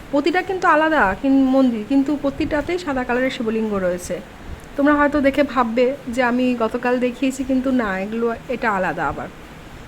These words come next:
তোমরা দেখো, ভিডিওটা স্কিপ না করে, আশা করি বুঝতে পারবে। আর ভিডিও যদি ভালো লেগে থাকে তাহলে অতি অবশ্যই একটু লাইক করে দিও, শেয়ার করে দিও,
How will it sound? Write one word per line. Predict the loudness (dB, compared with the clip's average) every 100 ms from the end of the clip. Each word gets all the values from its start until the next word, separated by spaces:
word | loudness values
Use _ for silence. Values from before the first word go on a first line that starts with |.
| -18 -10
তোমরা | -6 -4 -2 -4
দেখো, | -2 -4 -4 -12 -10 -4
ভিডিওটা | -2 0 -2
স্কিপ | -4 -6 -4
না | -4 -2
করে, | -4 -6 -14 -14
আশা | -8 -4
করি | -2 -2 -2
বুঝতে | -6 -6 -6
পারবে। | -6 -8 -12 -16 -18 -18 -12 -4
আর | -2 -2
ভিডিও | -2 0 0
যদি | 0 0
ভালো | 0 2
লেগে | 0 -2
থাকে | -4 -4 -2
তাহলে | -2 0 -2
অতি | -2 -2
অবশ্যই | -2 -6 -4 -4
একটু | -2 -2
লাইক | -2 -4
করে | -2 -2
দিও, | 0 -2 -2
শেয়ার | -4 -4 -4
করে | -2 -2
দিও, | 0 0